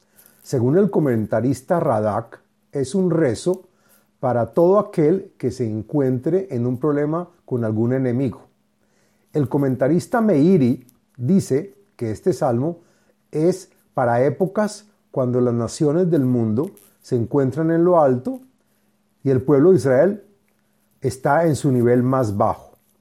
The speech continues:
Y nos puntualiza el por qué el salmo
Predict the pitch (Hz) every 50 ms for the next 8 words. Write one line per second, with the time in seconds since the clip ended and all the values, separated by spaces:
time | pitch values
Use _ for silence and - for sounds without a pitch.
0 | _ _ _ _ _ _ _ _ _ _ _ - 190 185 190 180 185 - - 233
1 | 220 196 - 220 233 226 208 185 156 131 - - 180 185 185 - _ _ _ _
2 | _ _ _ - 139 135 131 123 - - 139 135 123 113 - - - 175 180 202
3 | 226 214 - 147 131 123 117 110 - - 156 147 151 151 156 175 196 220 -